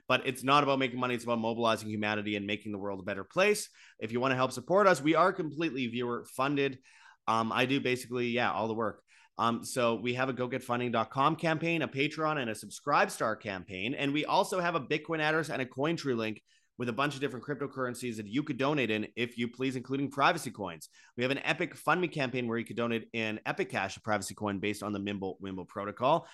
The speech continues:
And of course, um, we have a Teespring store, uh,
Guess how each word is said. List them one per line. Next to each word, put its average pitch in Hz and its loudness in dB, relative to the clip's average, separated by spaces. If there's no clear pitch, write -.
And 180 4
of 160 0
course, 147 0
um, 127 2
we 123 -2
have 123 -4
a 120 -4
Teespring 143 -2
store, 131 0
uh, 110 -10